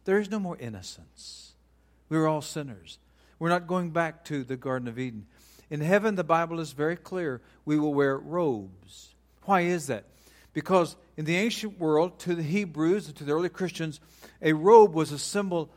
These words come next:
of something that was not inherent to you. It's something you had to put on.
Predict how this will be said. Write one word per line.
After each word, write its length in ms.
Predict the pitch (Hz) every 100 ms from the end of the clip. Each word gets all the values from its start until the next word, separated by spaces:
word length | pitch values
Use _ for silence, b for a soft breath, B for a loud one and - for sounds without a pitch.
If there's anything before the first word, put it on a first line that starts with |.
| b
of 120 | 147 139
something 420 | 220 180 196 175
that 300 | 156 156 -
was 160 | 156
not 160 | 185 175
inherent 580 | 160 131 190 262 214 -
to 100 | 151
you. 180 | 139 160
It's 100 | 151
something 280 | 175 165 170
you 120 | 156
had 160 | 151
to 60 | 147
put 240 | - 175
on. 420 | 170 165 139 90